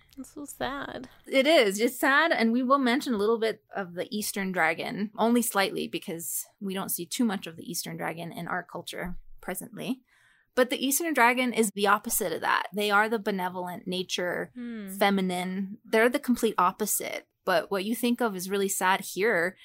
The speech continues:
Speaker 2: it was meant to be sad. They were meant to be the demonic and the antithesis of the good god.
Speaker 1: Hmm.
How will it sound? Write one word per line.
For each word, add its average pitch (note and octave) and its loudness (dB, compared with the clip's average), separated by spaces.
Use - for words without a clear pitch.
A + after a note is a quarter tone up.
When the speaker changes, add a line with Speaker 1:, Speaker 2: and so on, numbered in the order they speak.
Speaker 2:
it A3+ 6
was A3 4
meant G3+ 2
to F3 -2
be D#3+ -4
sad. D3 0
They F#3+ 0
were F#3 0
meant F#3+ -4
to E3 -8
be E3 -4
the E3+ -4
demonic F3+ -4
and F3 -2
the E3 -2
antithesis F#3 -4
of E3 -6
the E3 -6
good F3 2
god. F3+ 4
Speaker 1:
Hmm. A#3 -10